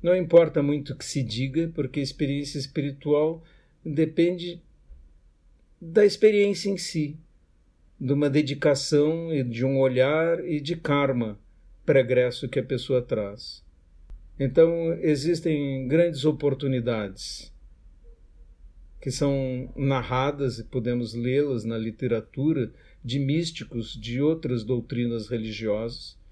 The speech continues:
e podemos reconhecer isso. A grande vantagem do Zen é, na realidade, não estar preso a nenhuma fé específica e ter um método determinado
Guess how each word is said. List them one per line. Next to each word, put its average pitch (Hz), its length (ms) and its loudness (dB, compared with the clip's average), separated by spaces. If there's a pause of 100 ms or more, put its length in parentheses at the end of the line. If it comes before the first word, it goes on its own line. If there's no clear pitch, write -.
(340)
e 135 100 -4
podemos 151 420 -2
reconhecer 170 680 -2
isso. - 380 -10 (600)
A 127 80 0
grande 165 400 2
vantagem 139 640 2
do 127 120 -2
Zen 175 600 -2 (1120)
é, 151 100 0
na 151 160 0
realidade, 151 600 2
não 165 80 -2
estar 160 320 2
preso 143 400 2
a 135 40 0
nenhuma 139 360 -2
fé 156 500 2 (320)
específica 165 960 -6 (360)
e 147 80 -2
ter 175 220 6
um 185 160 0
método 156 560 2
determinado 131 1000 0